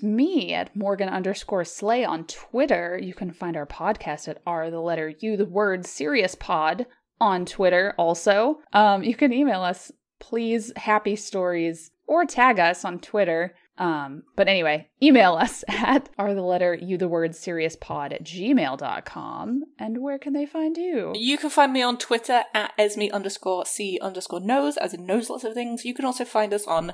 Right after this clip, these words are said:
Speaker 2: the Facebook at R, the letter U, the letter, Serious Pod. That's the little, um, at handle, by the way. The page name is R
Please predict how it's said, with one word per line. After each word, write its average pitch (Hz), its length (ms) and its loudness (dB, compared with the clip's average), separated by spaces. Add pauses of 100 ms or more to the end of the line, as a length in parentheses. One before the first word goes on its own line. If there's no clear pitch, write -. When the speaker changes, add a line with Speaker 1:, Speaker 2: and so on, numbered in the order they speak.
(120)
Speaker 2:
the 190 100 -2 (160)
Facebook - 800 -2 (380)
at - 440 2
R, 190 360 8
the 175 120 -2
letter 165 340 -4
U, 180 220 -8
the 165 100 -8
letter, 160 300 -4
Serious 151 440 -6
Pod. 262 380 4 (340)
That's 214 260 6
the 214 120 -2
little, 190 540 4 (200)
um, - 520 2 (240)
at 185 260 6
handle, 170 560 0
by 151 140 2
the 165 80 -10
way. 160 160 -2
The - 80 -10
page 208 420 2
name 160 420 -4
is 170 280 -6 (200)
R 180 380 4